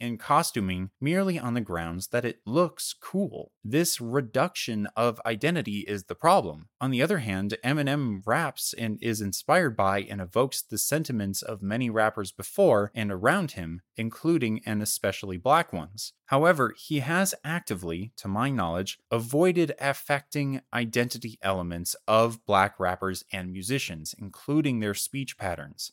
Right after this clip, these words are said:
instead paying respect to the genre of music on its own and its history, not just its connection to iconic aesthetic elements. Now, it is also important to know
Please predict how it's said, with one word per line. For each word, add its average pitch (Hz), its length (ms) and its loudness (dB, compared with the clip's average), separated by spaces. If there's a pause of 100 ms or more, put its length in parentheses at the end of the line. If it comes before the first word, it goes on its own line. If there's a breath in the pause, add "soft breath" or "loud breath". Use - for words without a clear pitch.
(140)
instead 131 720 2
paying 170 460 -2
respect - 760 -2
to 185 240 -2
the 165 180 -4
genre 120 420 4
of 110 220 0
music 123 520 -2
on 139 200 2
its 156 240 -4
own 104 320 -2 (120)
and 147 340 -2
its 139 260 -2
history, 95 640 -4 (100)
not 123 460 0
just 110 400 -2
its 120 240 -2
connection 104 880 -4
to 113 320 -6
iconic 101 640 -2 (120)
aesthetic 90 720 -4
elements. 101 680 -4 (160)
Now, 135 420 4
it 139 200 -4 (120)
is 170 260 2 (140)
also 170 460 2
important 107 760 -2 (140)
to 123 100 -2
know 95 520 2